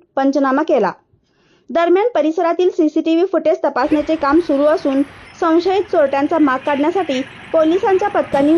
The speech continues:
शोध मोहीम हाती घेतली आहे. वारीच्या पार्श्वभूमीवर मोठ्या प्रमाणात नागरिक घराबाहेर पडत असल्याचे पाहता अशा घटना टाळण्यासाठी नागरिकांनी अतिरिक्त काळजी घेण्याचे आवाहन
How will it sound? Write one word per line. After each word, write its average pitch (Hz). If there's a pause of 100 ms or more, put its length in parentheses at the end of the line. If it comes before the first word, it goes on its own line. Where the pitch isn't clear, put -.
शोध 339
मोहीम 339 (100)
हाती 269
घेतली 269
आहे. 240 (800)
वारीच्या 254
पार्श्वभूमीवर 302 (260)
मोठ्या 320
प्रमाणात 381
नागरिक 277
घराबाहेर 294
पडत 254
असल्याचे 294
पाहता 311 (340)
अशा 370
घटना 294
टाळण्यासाठी 277 (260)
नागरिकांनी 302 (100)
अतिरिक्त 359
काळजी 277
घेण्याचे 285
आवाहन 277